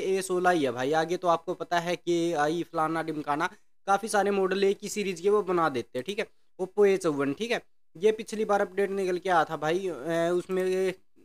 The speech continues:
जो है कुछ बग रह गया होगा। ए सत्रह, यहाँ पे ये कुछ मॉडल हैं जो कि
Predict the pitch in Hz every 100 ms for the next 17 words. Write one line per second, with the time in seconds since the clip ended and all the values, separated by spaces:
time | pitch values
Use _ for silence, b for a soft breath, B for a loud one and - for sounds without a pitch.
0 | 156 147 165 170 165 170 - 160 175 165
1 | 151 180 151 135 170 - _ - 156 180
2 | 165 - 143 151 185 185 233 233 226 233
3 | 208 202 208 226 143 123 - _ - -
4 | 196 -